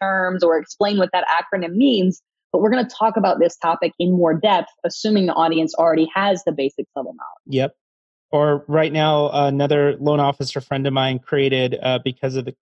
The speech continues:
Speaker 2: because of covid and the environment that we're in, a lot of people are either getting furloughed, they're losing their jobs, they're wondering, "What do I do about my mortgage? And
Speaker 1: Mm-hmm.
Speaker 2: should I," he created a whole website called the forbearance report, um, dot org
Speaker 1: Mm.
Speaker 2: that sort of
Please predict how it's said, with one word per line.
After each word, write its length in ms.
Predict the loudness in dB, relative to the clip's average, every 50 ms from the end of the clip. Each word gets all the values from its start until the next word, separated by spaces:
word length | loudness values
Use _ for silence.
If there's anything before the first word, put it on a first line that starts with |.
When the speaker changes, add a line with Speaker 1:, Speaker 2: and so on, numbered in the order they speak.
| _ _ -14
Speaker 2:
because 300 | -8 -2 -2 -2 -2 -2
of 120 | -4 -6
covid 380 | -2 0 0 0 2 2 0 0
and 140 | 0 0 0
the 80 | 0
environment 540 | 0 0 0 0 0 0 0 0 0 0 -2
that 140 | -2 -4 -2
we're 140 | -2 -2 0
in, 140 | 0 0
a 60 | 0 0
lot 180 | 0 0 0
of 120 | -2 -4 -4
people 420 | -6 -6 -4 -2 0 0 0 0 0 -2
are 420 | -2 0 0 2 0 0 0 -4 _ _ _ _ _ _ -2
either 180 | -2 0 0
getting 280 | 0 0 0 0 -2 -2
furloughed, 580 | -2 0 0 2 2 2 2 2 2 2 2 0
they're 100 | 0 0
losing 260 | 0 0 0 0 -2
their 120 | -2 -4 -2
jobs, 360 | -2 0 0 0 -2 -2 -4
they're 80 | -4 -2
wondering, 240 | 0 0 0 0 0
"What 80 | 0 0
do 60 | 0
I 80 | 0
do 140 | 0 0 0
about 180 | 0 0 -2 -2
my 120 | -4 -4
mortgage? 680 | -2 0 0 0 0 0 0 0 0 -2 -4 -6 -12 -14 _
And 380 | -6 -6 -4 -4 -4 -4 -6 -6
Speaker 1:
Mm-hmm. 160 | -10 -10 -8
Speaker 2:
should 100 | -4 -2
I," 360 | 0 0 2 0 0 -2 -4 -6 _ _ _ _ _ _ _ _ _ _ _
he 80 | -12 -6
created 300 | -2 0 0 2 2 0
a 40 | -2
whole 380 | -4 -4 -2 0 0 2 2
website 400 | 2 0 0 0 -2 -4 -4 -4
called 240 | -4 -4 -2 -2 0
the 100 | -2 -2
forbearance 640 | -4 -4 -6 -4 -2 -2 -2 0 -2 -2 -4 -4 -6
report, 440 | -8 -6 -4 -2 -2 -2 -2 -4 _ _ _ -4
um, 420 | -2 -2 0 0 0 -2 -4 -4 -2 0
dot 160 | 0 2 2
org 240 | 2 2 2 0 0
Speaker 1:
Mm. 200 | -4 -8 -10 -14 _ _ _ _ _ _ _ -4
Speaker 2:
that 140 | -4 -2
sort 220 | -2 0 0 0 0
of 100 | 0